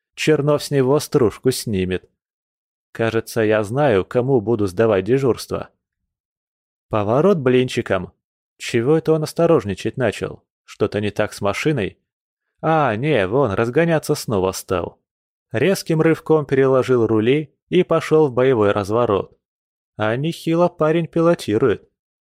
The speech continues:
Но что-то уж больно рискует. Не стоит так работать и на такой высоте. У нас пищалка давно бы его замучила своими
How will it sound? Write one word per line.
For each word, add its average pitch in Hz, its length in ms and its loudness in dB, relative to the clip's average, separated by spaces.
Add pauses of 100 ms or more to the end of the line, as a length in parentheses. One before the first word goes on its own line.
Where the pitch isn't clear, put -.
(140)
Но 117 300 -2
что-то 139 440 0
уж 143 280 2
больно 104 340 0
рискует. 104 640 -2 (340)
Не 117 200 -2
стоит 170 440 0
так 107 240 -2
работать 120 540 0
и 120 60 0
на 113 120 -2
такой 151 360 2
высоте. 143 720 -2 (340)
У 110 160 -2
нас 107 320 -4
пищалка 127 680 -2
давно 110 460 0
бы 120 160 0
его 120 240 2
замучила 117 560 0
своими 120 640 -2